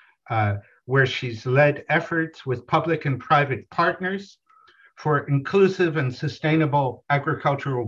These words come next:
growth with a focus on smallholder farmers. And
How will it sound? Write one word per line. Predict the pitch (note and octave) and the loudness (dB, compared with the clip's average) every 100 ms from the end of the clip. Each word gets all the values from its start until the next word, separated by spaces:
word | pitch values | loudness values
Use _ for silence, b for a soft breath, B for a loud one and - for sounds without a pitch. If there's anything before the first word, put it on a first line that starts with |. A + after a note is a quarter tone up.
| G2+ | -4
growth | - E3 G#2+ G#2 - _ _ _ _ _ - | 2 4 4 -4 -12 _ _ _ _ _ -8
with | B2+ | -4
a | C3+ | 0
focus | E3+ E3 E3 D3+ | 4 4 4 0
on | D3 C#3 | 0 -2
smallholder | - D#3+ D#3 C3+ B2 B2 A#2 | -4 -2 0 0 -2 -6 -6
farmers. | D3+ D3 C#3 G2+ C#2 - _ _ _ _ b b b b b b _ _ C#3 | 0 2 2 0 -4 -14 _ _ _ _ b b b b b b _ _ 0
And | C#3+ C#3 | 2 0